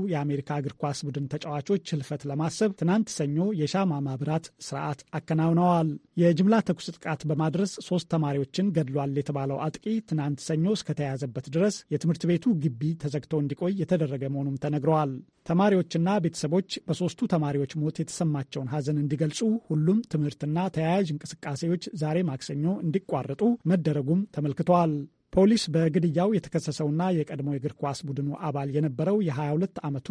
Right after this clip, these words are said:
ክሪስቶፈር ዳርኔል በቁጥጥር ስር መዋሉን አስታውቋል። የጥቃቱ ምክንያት እስካሁን አልታወቀም።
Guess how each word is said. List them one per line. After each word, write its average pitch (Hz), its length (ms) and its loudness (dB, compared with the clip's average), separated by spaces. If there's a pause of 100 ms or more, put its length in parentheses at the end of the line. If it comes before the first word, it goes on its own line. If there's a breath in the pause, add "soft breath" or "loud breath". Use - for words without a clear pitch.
ክሪስቶፈር 156 540 -4 (180)
ዳርኔል 165 460 2 (160)
በቁጥጥር 165 540 0
ስር 190 260 -2
መዋሉን 143 440 0
አስታውቋል። 160 600 0 (260)
የጥቃቱ 165 520 2
ምክንያት 175 440 0
እስካሁን 151 520 -2
አልታወቀም። 156 600 0